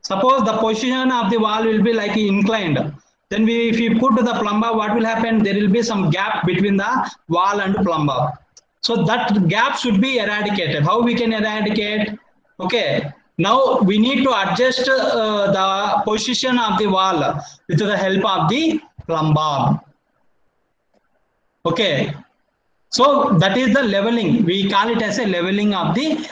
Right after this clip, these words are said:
wall or column or beam or slab, whatever it may be. We can level with the help of the plumb bob. Okay, if you see practically, you can, uh, very easily you can understand. Okay, these are all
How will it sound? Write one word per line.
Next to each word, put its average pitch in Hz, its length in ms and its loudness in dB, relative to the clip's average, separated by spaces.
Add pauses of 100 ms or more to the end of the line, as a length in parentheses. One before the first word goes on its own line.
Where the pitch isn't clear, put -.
wall 190 320 2
or 196 300 -2
column 190 420 -2
or 175 260 0
beam 190 320 2
or 175 200 -2
slab, 180 340 -2
whatever 185 340 0
it 170 140 0
may 175 100 0
be. 165 120 2
We 170 80 2
can 175 180 0
level 190 320 2
with 190 120 2
the 175 140 0
help 170 240 -2
of 170 180 0
the 277 180 2 (380)
plumb 185 240 0
bob. 139 240 0 (640)
Okay, 220 200 0
if 220 80 0
you 233 100 0
see 262 220 -2
practically, 247 680 0
you 233 200 2
can, 208 220 0
uh, 202 160 0
very 196 220 0
easily 220 460 2
you 214 60 2
can 180 160 2
understand. 160 600 0 (1200)
Okay, 196 220 -2
these 214 220 0
are 220 240 0
all 233 40 0